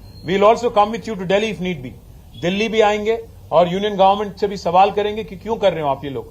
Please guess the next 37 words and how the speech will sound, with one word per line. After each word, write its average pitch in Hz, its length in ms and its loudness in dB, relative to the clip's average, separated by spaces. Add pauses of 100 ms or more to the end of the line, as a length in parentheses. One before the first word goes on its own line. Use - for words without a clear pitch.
(460)
ये 170 160 -4
सब। 170 200 2 (400)
तो 185 80 -2
इसलिए 220 340 0
मैं 226 120 0
आपसे 202 220 -2
कहना 190 240 -2
चाहता 185 260 -2
हूँ, 190 100 -4
మీడియా 180 240 0
కూడా 185 240 -4
నేను 175 240 -8 (360)
ధన్యవాదాలు 180 400 0
చెప్తాను, 175 300 -4 (380)
ఎందుకంటే 165 300 -6
మీరు 170 360 -4 (380)
అందరూ 180 220 0
కూడా 196 140 2
ఇష్యూని 180 280 -8
సపోర్ట్ 170 380 -4
చేస్తా 170 240 -2
ఉన్నారు. 165 260 -4 (380)
సెంట్రల్ 208 340 -2
యూనివర్సిటీలో 208 500 -2
ఎట్లా 196 200 -2
అయితే 196 240 0
ఈ - 20 -4
ప్రభుత్వం 180 520 -2 (480)
భూములను 208 400 0
గుంజుకునే 190 340 -4
ప్రయత్నం 185 420 -4
చేసిందో, 175 400 -8 (320)
ఇక్కడ 165 180 -2
మౌలానా 185 420 4
ఆజాద్ 180 340 4
యూనివర్సిటీలో 185 540 -4
కూడా 170 340 0